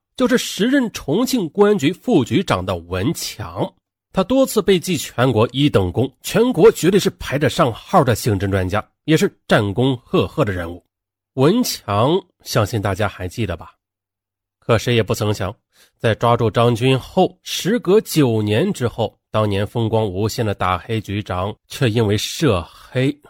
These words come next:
沦为阶下之囚，这是多么大的一种讽刺呀！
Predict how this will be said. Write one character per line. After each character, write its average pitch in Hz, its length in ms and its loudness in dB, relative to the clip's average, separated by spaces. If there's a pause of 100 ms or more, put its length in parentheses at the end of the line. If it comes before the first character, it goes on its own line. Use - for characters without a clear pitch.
(160)
沦 101 240 0
为 92 140 -2
阶 98 260 -2
下 95 180 -4
之 90 200 -6
囚， - 260 -16 (600)
这 - 340 -2
是 117 120 -2
多 98 160 -4
么 117 140 0
大 101 140 -2
的 92 120 -6
一 92 120 -8
种 90 120 -4
讽 78 220 -12
刺 - 180 -16
呀！ 76 80 -20